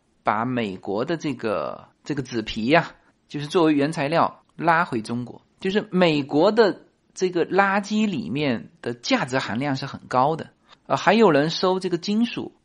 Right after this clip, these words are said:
就各种垃圾扔掉的那个，那个金属。呃，当然这个跟生活习惯也有关系，就是中国的垃圾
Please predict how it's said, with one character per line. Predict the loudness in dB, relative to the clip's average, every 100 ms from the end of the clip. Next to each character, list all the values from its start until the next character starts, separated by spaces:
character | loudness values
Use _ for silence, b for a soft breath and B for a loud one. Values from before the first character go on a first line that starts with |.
| _
就 | -12 -6
各 | -2
种 | 0 0 -2 -16 _ _ _
垃 | 0 2 2
圾 | 0 0
扔 | 2 0 2
掉 | 0
的 | 2
那 | -2 -4
个， | -6
那 | -8
个 | -8
金 | -6 -6 -6
属。 | -10 -16 _ _ -10
呃， | 0
当 | 4
然 | 4
这 | 2 -2
个 | -2
跟 | 0 0 0
生 | -2 -6 0 2 2
活 | 2 0
习 | 0 -2
惯 | 2 2 2
也 | 0
有 | -4
关 | -2 -2 -2
系， | -4 -6 -6 -8 _
就 | -8 -6
是 | -4
中 | 2 4 8
国 | 10 10
的 |
垃 | 10 8 4
圾 | 0 -4